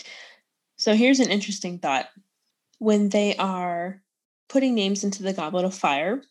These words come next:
it's a throwaway line, I think, but somebody mentions how one of the Slytherin sixth years put his name in.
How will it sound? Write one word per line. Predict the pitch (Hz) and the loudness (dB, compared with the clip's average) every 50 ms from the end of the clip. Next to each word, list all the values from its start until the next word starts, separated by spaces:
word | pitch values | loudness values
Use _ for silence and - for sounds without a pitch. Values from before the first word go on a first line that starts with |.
| _ _ _ _ _ | _ _ _ _ _
it's | - 202 202 | -4 -2 -2
a | 190 | -4
throwaway | 190 - - 311 311 330 285 220 185 165 185 180 | -6 0 2 4 6 6 6 4 4 2 0 0
line, | 175 165 156 151 151 147 | 0 0 -2 -2 -4 -4
I | 139 135 | -6 -8
think, | - - - 113 143 - 190 - - _ _ _ _ _ _ | -8 -8 -10 -8 -8 -10 -12 -14 -18 _ _ _ _ _ _
but | 220 196 - 196 175 160 160 160 160 - - - - - - _ _ _ | -10 -2 2 2 4 4 4 2 0 -2 -6 -12 -12 -14 -16 _ _ _
somebody | - - - 202 196 202 202 | -10 -4 -4 -2 0 0 0
mentions | 190 190 180 180 175 - 180 175 180 - | 0 -2 -2 -4 -4 -6 -8 -8 -8 -8
how | - - 190 170 165 165 165 - - - - _ _ _ _ | -4 -2 0 0 0 -2 -6 -12 -20 -20 -20 _ _ _ _
one | - 190 180 | -2 0 0
of | 180 170 170 - | 0 0 -2 -6
the | - 185 | -12 -14
Slytherin | - - - 220 220 214 202 185 180 180 | -8 2 2 4 4 4 2 2 0 -2
sixth | - - 175 180 - - - | -2 -4 -6 -6 -6 -10 -8
years | 165 170 170 170 165 | -6 -4 -4 -4 -6
put | - - - - - | -8 -8 -8 -8 -8
his | - - 208 214 196 196 | -2 2 2 4 4 4
name | 185 156 143 147 | 0 0 -2 -4
in. | 156 147 - - - | -8 -10 -10 -12 -14